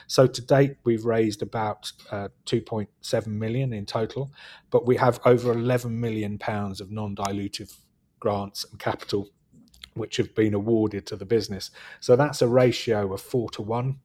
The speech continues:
non-dilutive capital to equity, um, funding, you know, w-, w-, w-, which, you know, we're incredibly proud of. And, uh, the, obviously, past, the past is not a prediction of the future, but we have been successful in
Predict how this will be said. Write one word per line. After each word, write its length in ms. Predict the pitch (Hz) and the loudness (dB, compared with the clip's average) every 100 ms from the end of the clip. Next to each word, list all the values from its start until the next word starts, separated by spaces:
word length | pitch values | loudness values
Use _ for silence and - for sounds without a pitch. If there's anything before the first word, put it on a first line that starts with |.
| - | -8
non-dilutive 720 | 117 113 110 110 110 - - | -6 -4 -2 -2 -2 -6 -8
capital 480 | - - - 127 123 | -6 -8 -4 -4 -2
to 220 | - 107 | -4 -4
equity, 520 | 113 - 110 - 123 - - - _ - | -4 -6 -10 -6 -6 -8 -20 -20 _ -6
um, 320 | 107 104 101 | -4 -4 -8
funding, 440 | - 110 107 113 120 - - - _ | -4 -2 -2 -4 -4 -14 -20 -20 _
you 100 | 117 | -6
know, 100 | 104 | -2
w-, 220 | 107 135 | -2 0
w-, 220 | 135 135 135 | 4 4 6
w-, 220 | 131 - | 2 4
which, 560 | 131 131 - - - _ | 0 2 -2 -6 -10 _
you 80 | 143 | 4
know, 100 | 120 | 6
we're 220 | 139 143 | 8 6
incredibly 540 | 123 107 123 110 107 95 | 4 2 2 2 -2 -8
proud 440 | - 123 110 101 | -2 0 2 0
of. 200 | 95 - _ | -4 -10 _
And, 220 | 117 110 - - - - - - | -10 -8 -12 -20 -20 -18 -16 -8
uh, 140 | 107 | -8
the, 180 | 104 104 - _ _ _ - | -4 -6 -8 _ _ _ 2
obviously, 600 | 131 127 110 - 110 101 _ _ _ - | 4 4 2 2 0 0 _ _ _ -4
past, 600 | - 131 120 - - - _ - - - | 2 4 4 -2 -10 -16 _ -20 -12 -6
the 80 | |
past 420 | - 123 113 - 117 | 2 4 4 0 -6
is 140 | 104 | -2
not 220 | 117 113 | 2 4
a 200 | 107 101 - _ - | 2 0 -8 _ -2
prediction 440 | 123 120 - 117 | 2 2 0 -4
of 140 | 104 104 | -4 -4
the 60 | |
future, 500 | 104 139 123 - 107 - - - _ | 0 0 2 0 -4 -6 -20 -20 _
but 120 | - 156 | 6 8
we 100 | 147 | 8
have 180 | 123 | 4
been 140 | 110 98 | 2 -8
successful 640 | - - 113 - - 107 | -10 -6 -6 -4 -6 -6
in 200 | 101 98 | -6 -8